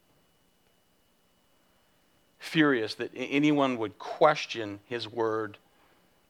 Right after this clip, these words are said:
or his authority. Verse thirteen, "Then Nebuchadnezzar, in rage and anger, gave orders to bring Shadrach, Meshach, and Abednego.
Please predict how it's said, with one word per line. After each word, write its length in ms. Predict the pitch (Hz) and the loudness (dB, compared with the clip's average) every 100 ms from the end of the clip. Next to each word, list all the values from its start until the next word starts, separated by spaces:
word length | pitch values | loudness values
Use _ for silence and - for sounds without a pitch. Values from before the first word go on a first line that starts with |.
| _ _ _ _ - | _ _ _ _ -14
or 120 | 101 | -10
his 160 | 101 87 | -8 -8
authority. 480 | - 113 107 92 | 0 2 2 0
Verse 260 | 92 98 - | -6 -8 -4
thirteen, 480 | 113 104 - 123 110 | -2 -2 -2 -4 0
"Then 200 | 117 113 | 0 2
Nebuchadnezzar, 720 | 127 143 135 139 131 113 113 | 2 2 0 -2 0 -2 -4
in 180 | 113 104 | -6 -8
rage 760 | 104 120 117 87 - - - - _ _ _ _ _ _ _ - | -4 0 0 -2 -10 -14 -16 -20 _ _ _ _ _ _ _ -12
and 160 | 104 | -8
anger, 520 | - 127 139 117 95 101 | -4 0 0 0 -4 -4
gave 280 | 120 127 | 0 0
orders 420 | 127 151 151 127 - | 2 2 2 0 -8
to 100 | 113 | -6
bring 220 | 120 110 | -6 -4
Shadrach, 720 | - 147 135 143 131 120 120 | -2 4 4 4 2 2 0
Meshach, 640 | 123 147 - 135 110 110 | -4 -4 -2 2 2 0
and 80 | 104 | -6
Abednego. 720 | 101 139 156 - 95 92 123 | -2 -2 -4 -10 -8 -8 -10